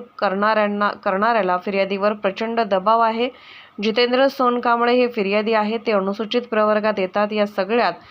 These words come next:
एका अल्पसंख्याक अनुसूचित जातीच्या माणसावर दबाव आणला जातो आहे. अजूनही फिर्यादी जितेंद्र सोनकांबळे यावर बोलले नाहीत, माध्यमांसमोर आले नाहीत. मला त्यांच्या जीविताची जास्त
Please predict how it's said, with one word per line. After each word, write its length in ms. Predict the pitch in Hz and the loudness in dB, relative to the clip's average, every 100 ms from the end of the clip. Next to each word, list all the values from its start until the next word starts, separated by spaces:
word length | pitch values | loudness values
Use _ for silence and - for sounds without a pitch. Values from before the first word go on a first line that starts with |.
| - - - | -20 -20 -2
एका 340 | 226 240 254 | -2 2 2
अल्पसंख्याक 1000 | 269 214 226 240 247 240 226 233 220 214 | 4 2 0 -2 -2 -2 0 -2 -2 0
अनुसूचित 540 | 240 208 202 214 226 214 | 2 2 0 -4 -4 -2
जातीच्या 520 | 190 190 208 - 214 | -2 -2 -4 -2 0
माणसावर 560 | 190 180 180 233 240 | 0 -2 0 0 2
दबाव 340 | 226 208 202 202 | 2 2 2 2
आणला 320 | 180 175 208 | 0 -2 -2
जातो 280 | 214 208 214 | 0 0 0
आहे. 280 | 208 214 262 - - - - | 0 0 -4 -10 -20 -20 -4
अजूनही 420 | 220 214 254 277 | -2 2 2 2
फिर्यादी 440 | 285 269 247 247 247 | 0 0 0 0 -2
जितेंद्र 460 | 208 220 220 220 | -2 -4 -4 -2
सोनकांबळे 640 | 226 226 202 202 208 208 214 | -2 -2 -4 -2 0 2 2
यावर 240 | 202 196 | 2 2
बोलले 320 | 185 180 185 | 0 -2 -2
नाहीत, 320 | 196 190 202 240 - - - - | -2 -2 -2 -6 -12 -20 -20 -6
माध्यमांसमोर 840 | 208 208 208 220 233 247 269 254 254 | 0 0 2 2 0 0 0 2 2
आले 240 | 233 233 | 2 2
नाहीत. 400 | 233 226 240 247 | 0 0 -2 -2
मला 340 | 214 208 214 233 - - - | -2 2 0 -2 -10 -20 -8
त्यांच्या 340 | - 226 226 254 | -2 0 2 0
जीविताची 640 | 202 214 226 247 247 269 | 0 -2 0 0 0 -2
जास्त 380 | 202 202 208 | 0 -2 -2